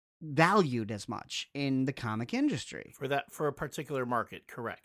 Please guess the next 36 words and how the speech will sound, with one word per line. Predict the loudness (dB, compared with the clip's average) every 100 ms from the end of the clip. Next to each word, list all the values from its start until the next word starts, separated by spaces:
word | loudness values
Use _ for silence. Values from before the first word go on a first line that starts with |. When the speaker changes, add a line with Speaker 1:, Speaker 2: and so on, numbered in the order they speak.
| 2
Speaker 1:
Right. | 4 4 2 4
Speaker 2:
Yeah. | 8
Speaker 1:
Well, | 8
for | 8 10
mainstream | 12 10 8 6 4
superheroes, | 4 2 4 4 2 0
which | 0 4
are | 2
supposed | 2 0 0 0
to | -2
be | -2 2
aimed | 2 4 0 -4 -20 -4
towards | 2 4 2 -4 -16 _ 2
prepubescent, | 2 4 4 4 4 0 6
you, | 6 6 0
you, | 6 8 8 4 _ _ _
I | 2
say | 6 6
this | 8
all | 6
the | 6
time, | 4 4 -2 6
you | 8
are | 8
supposed | 6 4 4
to |
get | 6 4 10
out | 10 10
of |
superheroes | 8 4 6 8 8 8
when | 6
you | 6
discover | 4 4 4 4
girls. | -4 -10 -18 -20 _ _ _ _ _ _ _ -20 2
But, | 10 10 10 4 6
uh, | 8 8 6 4